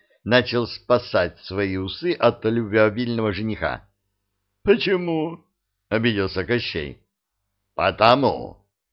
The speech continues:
У полностью офигевшего дракона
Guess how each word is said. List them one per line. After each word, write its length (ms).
У 120
полностью 680
офигевшего 720
дракона 800